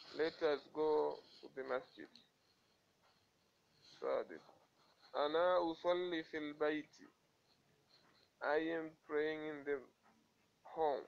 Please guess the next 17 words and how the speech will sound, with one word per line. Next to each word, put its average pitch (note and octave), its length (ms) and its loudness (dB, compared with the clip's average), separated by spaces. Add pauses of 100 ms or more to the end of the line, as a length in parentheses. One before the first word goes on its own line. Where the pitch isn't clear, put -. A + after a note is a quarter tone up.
(1120)
in C#3+ 220 -14
the C#3+ 100 -2
ba-, D3+ 240 0
in C#3 200 -8
the D3 80 2
house. D3 600 0 (1300)
صبري. - 360 -4 (960)
الصلاة D#3+ 680 4
في F3 280 -4
المسجد E3 920 -2 (480)
أفضل. G2+ 560 0 (2250)
Praying F3 440 0
in D#3+ 100 -8
the D3+ 120 2
masjid E3 480 -2
is D3 320 -6 (1400)
better. C#3 440 2